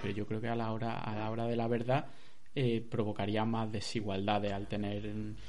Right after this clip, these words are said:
el sistema, mm, que su gestión fuese mucho más cara que otra. Yo creo que al final, por lo menos como está ahora planteada la cosa, sería, no, no creo que fuese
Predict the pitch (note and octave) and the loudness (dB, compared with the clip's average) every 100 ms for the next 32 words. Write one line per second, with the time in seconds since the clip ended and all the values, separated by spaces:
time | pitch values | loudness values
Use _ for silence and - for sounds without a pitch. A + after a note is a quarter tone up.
0 | - - - A#2 A2 - A2+ A#2+ G#2+ G#2+ | -8 -8 -4 -2 -2 -2 0 2 2 0
1 | A2 - A#2 A2+ A2+ G#2+ - - - - | -4 -2 -2 -2 -2 -4 -6 -6 -6 -6
2 | - B2+ A#2 A#2+ A2+ B2+ B2 C3+ B2 B2 | 0 2 2 0 -2 -2 0 2 2 2
3 | B2 B2 B2 A#2 G2 - G2+ G2+ C3 A#2 | 2 0 0 -2 0 -2 -2 2 2 2
4 | G#2 G#2 A2+ A#2 A#2 A#2+ B2 C3 - - | -2 -2 0 0 0 0 0 -2 -6 -8
5 | - - - - A#2+ A#2 B2 C3+ C3+ D3 | -8 -8 0 6 8 8 8 8 6 6
6 | C3+ C#3 C3+ C3 C3 C3 C3 B2+ B2 B2 | 6 8 10 8 6 4 6 4 2 0
7 | C#3 - D#3 C3 A2 A2 - A#2+ A#2 A2+ | -2 0 2 2 0 -2 -4 -2 0 0
8 | A2+ B2+ B2+ C#3 C#3+ C3+ - D3+ C3+ C#3 | 0 4 6 8 8 6 6 4 6 10
9 | B2+ A#2+ | 12 12